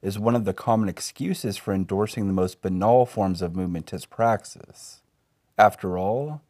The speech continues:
if a unified revolutionary movement requires, by its very definition, a unified theory, then such a theory necessarily excludes other theoretical approaches.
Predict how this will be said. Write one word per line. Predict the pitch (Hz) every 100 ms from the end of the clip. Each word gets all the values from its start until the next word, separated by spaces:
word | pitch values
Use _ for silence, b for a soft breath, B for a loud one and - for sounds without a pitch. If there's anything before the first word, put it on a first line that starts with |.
| _ _ -
if | 107
a | 104
unified | 95 127 151 - 139 123
revolutionary | 110 117 110 104 - 95 90
movement | 92 147 180 104 87
requires, | 82 - 139 170 92 80 85 110 - _ -
by | 90
its | 87
very | - 95 87
definition, | 95 90 95 131 160 90 78 85 - _ _
a | -
unified | 98 101 95 - 82 71
theory, | - 156 185 87 76 78 - _ _ _ _ -
then | 107
such | - 135 -
a | 185
theory | 185 160 143 123
necessarily | 104 113 - 110 - 113 107 101
excludes | 87 - - 131 175 131 87
other | 95 98 95
theoretical | - 101 95 90 85 - 82
approaches. | 71 - 180 - - - - -